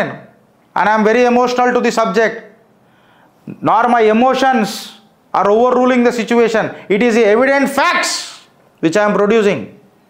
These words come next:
which is the root cause for my emotion. నీకు సిగ్గు శరం లేకపోతే నీ పుట్టుక ఎట్లున్నదో నీకు తెలియకపోతే నోట్ల మన్ను పోసుకొని కూసో.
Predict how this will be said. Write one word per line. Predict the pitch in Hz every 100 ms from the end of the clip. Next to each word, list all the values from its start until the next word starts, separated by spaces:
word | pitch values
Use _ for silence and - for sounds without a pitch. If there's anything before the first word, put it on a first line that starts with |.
| _
which | 165 208
is | 190
the |
root | 180 190
cause | 214 190
for | 185 160
my | 143
emotion. | 139 123 - - _ _ _ _ _ _ _ _ _ _ _ _ _ _ _ _ -
నీకు | 170 247 254
సిగ్గు | 247 190 294
శరం | 277 277 269
లేకపోతే | 262 269 262 262 277 285
నీ | 269
పుట్టుక | 269 240 269 311 285 180 - - - 190
ఎట్లున్నదో | 226 285 285 277
నీకు | 269
తెలియకపోతే | 247 269 285 285 269 269 311 349 339 - 147
నోట్ల | 202 262 262 262
మన్ను | 247 262
పోసుకొని | 262 262 262 254
కూసో. | 240 262